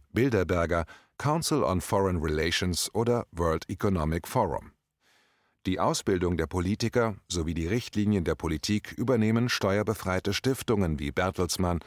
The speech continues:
oder German Marshall Funds of the U S und viele andere Stiftungen. Das Weltbild dieser Kaderschmieden der superreichen Oligarchen haben unsere Politiker als Muttermilch eingesogen.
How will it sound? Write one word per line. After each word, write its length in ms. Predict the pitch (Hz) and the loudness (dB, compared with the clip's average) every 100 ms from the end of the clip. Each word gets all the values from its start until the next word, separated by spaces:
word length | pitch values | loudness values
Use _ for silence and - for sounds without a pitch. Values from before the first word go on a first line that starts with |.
| - - | -8 -2
oder 280 | 104 98 90 | 2 2 2
German 380 | 120 135 127 | 2 2 2
Marshall 440 | 92 101 113 90 90 | 2 2 0 -2 -2
Funds 340 | - 85 87 | -2 -2 0
of 140 | 85 - | -2 -2
the 160 | 80 73 | -4 -2
U 80 | 80 | 0
S 340 | 92 90 - | 0 0 -4
und 220 | - 113 | -2 -4
viele 280 | - 107 113 | 0 0 2
andere 360 | 107 123 101 80 | 2 0 0 -2
Stiftungen. 540 | - - 80 - - _ _ _ _ _ _ - - | -2 -4 -4 -8 -14 _ _ _ _ _ _ -10 -2
Das 180 | 98 | 0
Weltbild 560 | 139 151 - 120 - - | 2 0 0 -2 -2 -4
dieser 300 | 117 135 143 | -2 0 0
Kaderschmieden 880 | - 95 95 95 - 104 123 131 101 | 0 0 2 2 2 2 2 2 2
der 160 | 78 | 2
superreichen 680 | 76 107 113 82 78 82 - | 2 0 0 0 0 0 -2
Oligarchen 680 | 64 82 80 104 120 - 95 82 - _ _ | -4 -4 0 0 0 0 0 0 -8 _ _
haben 280 | - 139 160 | -4 0 0
unsere 300 | 127 139 131 | 0 0 -2
Politiker 640 | - 120 107 - 104 104 | -2 0 0 0 0 0
als 220 | 90 107 87 | 0 0 -2
Muttermilch 640 | 82 87 80 80 87 - | 0 0 0 0 -2 -4
eingesogen. 680 | 107 101 80 71 58 - | 0 2 0 -2 -8 -12